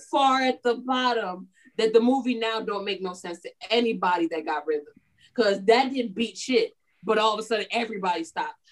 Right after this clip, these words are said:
What the f-? The entire movie, all up until the final battle,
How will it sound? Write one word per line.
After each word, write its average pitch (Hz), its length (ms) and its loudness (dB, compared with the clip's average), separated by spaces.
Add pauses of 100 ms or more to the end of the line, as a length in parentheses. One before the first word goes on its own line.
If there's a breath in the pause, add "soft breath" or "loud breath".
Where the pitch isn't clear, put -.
(180)
What 294 420 0
the 233 160 4
f-? - 200 -8 (1600)
The 185 100 -4
entire 208 600 -2
movie, 196 640 0 (800)
all 196 260 6
up 214 180 0
until 233 440 6
the 240 140 2
final 254 540 0
battle, 262 600 -2